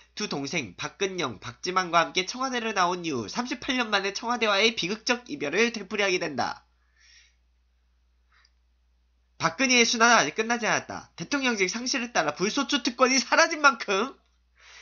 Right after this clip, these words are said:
최순실 국정농단 사건의 피의자 신분으로 검찰 수사와 험난한 법정 싸움을 치러야 한다. 현실화된 조기 대선 국면과 전직 대통령에 대한 예우 등을 감안해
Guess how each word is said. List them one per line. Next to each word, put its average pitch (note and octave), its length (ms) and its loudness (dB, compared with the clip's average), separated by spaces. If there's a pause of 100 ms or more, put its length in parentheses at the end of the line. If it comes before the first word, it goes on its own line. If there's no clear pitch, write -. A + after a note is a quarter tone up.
(220)
최순실 C4+ 600 2
국정농단 G3 760 -2
사건의 G3+ 480 -4
피의자 B3 380 2
신분으로 G#3+ 680 -2 (380)
검찰 G3 420 0
수사와 G#3 460 2
험난한 A#3 520 2
법정 F#3 360 -4
싸움을 F3+ 600 0 (260)
치러야 A3 320 4
한다. G2 420 -6 (1600)
현실화된 B3 600 4
조기 C3 300 -2
대선 F3 240 0
국면과 A#2+ 600 0
전직 D3 420 -2
대통령에 D#3+ 480 -4
대한 D3 260 -4
예우 G#2+ 160 -2
등을 C#3+ 200 -4
감안해 A2+ 500 -4